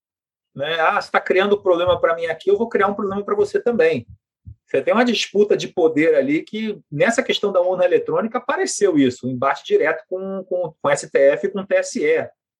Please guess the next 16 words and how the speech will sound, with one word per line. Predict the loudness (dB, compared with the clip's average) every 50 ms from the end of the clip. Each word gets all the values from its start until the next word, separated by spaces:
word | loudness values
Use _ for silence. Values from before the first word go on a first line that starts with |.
| _ _ _ _ _ _ _ _ -14 -6
E | 0 2 2 2
concordo. | 2 2 0 2 2 2 4 4 2 2 0 -4 -6 -6 -10 _ _ _
Imagino | -2 0 0 2 2 2 2 2 2
que | 2 2
algumas | 2 2 2 0 -2 -2 0 2 2 2 0 2
dessas | 0 -2 -2 0 -4 -6 -6
pautas | -4 _ 0 0 0 0 -2 -6 -2 0
aí | 2 2 2 2 0 0 0 0 0 -2 -6 _ _ _ _ _ _ _ -20 _ _ _ _ _
elas | -2 2 2 2 0 0 -2
sejam | 0 0 0 2 2 0 0 0 -2 -6 _ _ _ _ _ _ _ _ _ _ _ _
meramente | -8 -4 -2 0 2 2 2 2 0 0 0 -2 -2 -2 -6 -10
simbólicas | -10 -10 -10 -2 0 2 4 4 4 2 2 2 0 0 0 -4 -10 -12 _ _
ou | -2 0 2 2 2 2 0 -2 -4 -8 _
meramente | -10 -6 -2 0 2 2 2 2 2 0 0 -2 -4 -4 -2 -2 -2 -2 -4 -6 -4 -4 -4 -4 -4 -8 -12 -16 -20 -20 -20 _ 0
cutucadas | 0 0 2 2 0 0 0 2 0 2 2 4 2 2 2 4
institucionais | 2 2 0 -4 -6 -6 -6 -4 -4 -2 0 0 0 0 0 -2 -2 -6